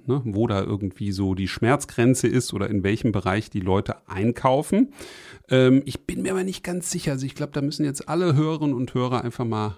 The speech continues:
reinklicken nach der Folge in diese Umfrage, um zu schauen, ob das wirklich abgefragt wird. Und wenn das so ist, natürlich bitte sowieso unbedingt mitmachen.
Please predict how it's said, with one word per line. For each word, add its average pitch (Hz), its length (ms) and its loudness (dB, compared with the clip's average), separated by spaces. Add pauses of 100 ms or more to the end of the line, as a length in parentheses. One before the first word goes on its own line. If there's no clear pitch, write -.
reinklicken 98 840 -2
nach 90 200 -4
der 104 160 -4
Folge 98 440 0
in 123 240 0
diese 107 180 0
Umfrage, 117 760 -2 (460)
um 120 160 0
zu 117 140 -2
schauen, 120 420 2
ob - 180 -10
das - 200 -2
wirklich - 280 -10
abgefragt - 540 -6
wird. 131 180 0
Und 120 220 2
wenn 180 180 10
das 214 160 6
so 160 120 4
ist, 143 180 0
natürlich 120 400 -4
bitte 110 320 -4 (360)
sowieso 101 720 -2 (200)
unbedingt 113 640 0 (400)
mitmachen. 104 720 2